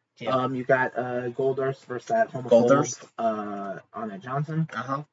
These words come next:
Speaker 2: Uh, won the I C championship.
Speaker 1: Yep.
Speaker 2: You got Smoking Guns retaining against the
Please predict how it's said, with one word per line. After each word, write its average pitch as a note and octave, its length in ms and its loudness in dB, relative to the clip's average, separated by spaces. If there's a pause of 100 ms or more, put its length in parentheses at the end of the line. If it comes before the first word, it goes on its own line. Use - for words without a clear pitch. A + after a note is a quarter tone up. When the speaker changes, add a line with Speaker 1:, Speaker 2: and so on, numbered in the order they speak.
(380)
Speaker 2:
Uh, D#2+ 200 -8 (180)
won G#2+ 160 -8
the G2+ 500 -10 (140)
I C#3+ 60 2
C A#2 160 -6
championship. C#3+ 560 -2 (120)
Speaker 1:
Yep. C3 200 -6 (400)
Speaker 2:
You A2+ 80 -10
got G2+ 100 -6
Smoking G#2 360 -8
Guns C3+ 300 -2
retaining G#2 500 -10
against F#2+ 280 -16
the F2+ 280 -16